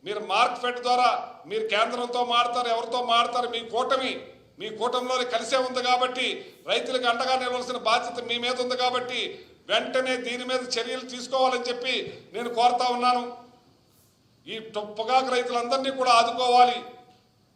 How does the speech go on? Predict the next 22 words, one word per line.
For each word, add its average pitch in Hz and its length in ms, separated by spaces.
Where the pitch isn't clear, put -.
వాళ్ళ 220 180
ప్రాణాలకు 262 600
రక్షణగా 262 460
మీరు 240 160
ఇవ్వాలి, 254 420
వాళ్ళని 247 280
ఆదుకోవాల్సిన 247 680
బాధ్యత 247 460
మీ 247 160
మీద 240 220
ఉంది. 254 280
ఈ 165 80
రాష్ట్ర 262 440
ప్రభుత్వం 247 480
కూటమి 262 440
కలిసి 254 240
ఉన్నారు 262 280
కాబట్టి 254 760
మేమా 208 320
అప్పుడు 233 300
సింగిల్గా 226 380
ఉన్నాం, 220 360